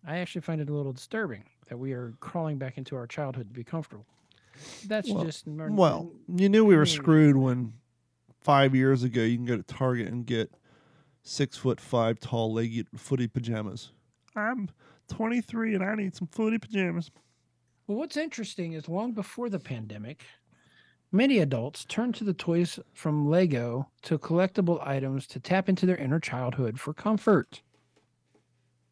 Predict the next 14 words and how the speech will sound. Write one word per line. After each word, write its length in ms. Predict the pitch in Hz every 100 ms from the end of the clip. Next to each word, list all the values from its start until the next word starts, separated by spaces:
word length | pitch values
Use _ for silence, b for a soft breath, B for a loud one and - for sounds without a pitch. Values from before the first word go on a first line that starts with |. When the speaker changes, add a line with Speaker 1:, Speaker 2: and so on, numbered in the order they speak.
| _ _ _ _ _ _ _ _ _ - 175 147
Speaker 1:
This 220 | 139 131 120
is 160 | 117
making 320 | 131 143 -
me 80 | 120
uncomfortable. 680 | 120 123 - 180 - 98 98 - _ _ _ _ _ _ -
But 140 | 185
all 120 | 320
the 80 | 359
stress 440 | - - 285 240
from 180 | - 240
the 100 | 220
health 220 | 175 247
crisis 460 | - 208 196 - 180
accelerated 800 | 160 - 262 262 226 220 214 202